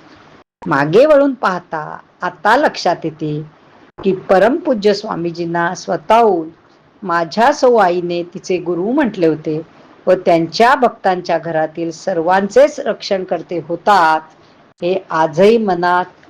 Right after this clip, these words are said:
पक्के ठसले आहे. मला आठवते, त्र्याण्णव साली मी माझ्या मुलाला दोन वर्षाचा असेल घेऊन गावाला आले होते.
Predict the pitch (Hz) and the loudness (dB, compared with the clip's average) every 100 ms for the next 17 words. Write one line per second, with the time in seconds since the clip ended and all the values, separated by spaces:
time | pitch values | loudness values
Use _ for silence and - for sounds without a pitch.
0 | _ _ _ _ - - - - 285 202 | _ _ _ _ -6 -6 -4 2 2 2
1 | - 165 165 151 135 170 175 156 151 - | -8 -2 0 0 -2 -2 -2 -4 -12 -20
2 | - - _ - - - - - - - | -20 -20 _ -20 -20 -20 -20 -20 -12 2
3 | 247 294 330 240 202 170 - 208 202 240 | 6 6 4 0 -4 -6 -2 2 2 2
4 | 320 320 233 208 247 247 208 185 202 202 | -2 0 -2 0 -2 -2 -2 0 0 -2
5 | 185 190 190 170 165 196 180 214 226 208 | 0 2 4 4 0 0 -2 -2 0 -2
6 | - 208 202 202 - 196 202 160 180 226 | 0 -2 0 -2 -2 -4 -2 -4 -4 -2
7 | 196 147 147 165 165 147 151 143 | 2 2 4 4 4 2 -2 -8